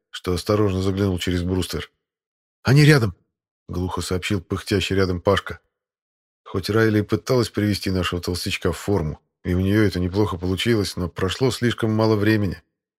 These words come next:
Я притормозил, и Смирнов тоже остановился рядом, склонившись, опираясь руками об колени, тяжело дыша. «Три и один.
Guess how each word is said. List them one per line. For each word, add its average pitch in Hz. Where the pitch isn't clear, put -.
Я 80
притормозил, 98
и -
Смирнов 101
тоже 113
остановился 98
рядом, 98
склонившись, 101
опираясь 98
руками 95
об 90
колени, 98
тяжело 92
дыша. 90
«Три 135
и 165
один. 143